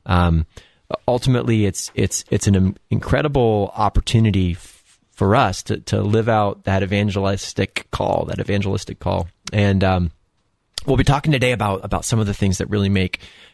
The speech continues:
uh, the, the culture that we've got there unique, and, and why, why youth outreach particularly is so important and impactful. So,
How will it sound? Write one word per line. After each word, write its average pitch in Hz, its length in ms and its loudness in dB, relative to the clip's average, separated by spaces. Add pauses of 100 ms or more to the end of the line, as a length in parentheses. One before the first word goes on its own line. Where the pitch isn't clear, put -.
(120)
uh, 98 300 0
the, - 460 -4
the 101 140 -2
culture - 380 0
that 90 100 -2
we've 90 140 -6
got 90 200 -2
there 95 100 0
unique, 92 500 0
and, 95 180 -2
and 98 160 2
why, 98 260 0 (100)
why 98 160 0
youth 120 500 0 (140)
outreach 98 400 -2
particularly 95 720 0
is 87 100 -4
so 101 420 -2 (360)
important 104 560 0
and 90 120 2
impactful. 92 540 -4
So, 92 300 -2